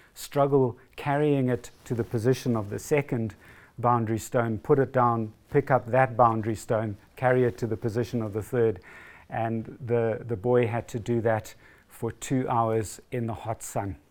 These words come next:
And the thing that was so excruciating about this particular form of punishment was that all of that work and that energy and that effort was expended for absolutely nothing.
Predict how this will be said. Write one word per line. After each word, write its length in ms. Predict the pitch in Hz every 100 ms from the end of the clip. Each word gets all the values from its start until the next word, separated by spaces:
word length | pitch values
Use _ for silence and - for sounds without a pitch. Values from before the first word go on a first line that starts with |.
| _ _ _ _ _ - - _
And 200 | 131 127
the 60 | 131
thing 220 | 196 208
that 100 | 202
was 180 | 139 127
so 220 | - 131
excruciating 1120 | 131 - 123 - - 143 - 123 117 - 107 110
about 340 | 107 113 107
this 300 | 117 - - - - _ -
particular 600 | - 143 - 139 120 110
form 360 | - 147 127
of 160 | 113 -
punishment 580 | - 147 139 - 101 104 _ - - _
was 300 | 120 131 -
that 240 | 135 120 - -
all 200 | 165 196
of 140 | 165
that 280 | 151 131 131 -
work 440 | 127 151 151 - -
and 160 | 117 113
that 160 | 110 -
energy 560 | 151 156 151 - 131 123
and 160 | 113
that 140 | 110 107 151
effort 460 | 160 - 110 - _ - - - _
was 200 | 123 107
expended 680 | 123 - - 151 147 139 127
for 180 | 139 -
absolutely 880 | 135 135 - 139 123 120 - 117 104 - -
nothing. 540 | 110 117 - 113 95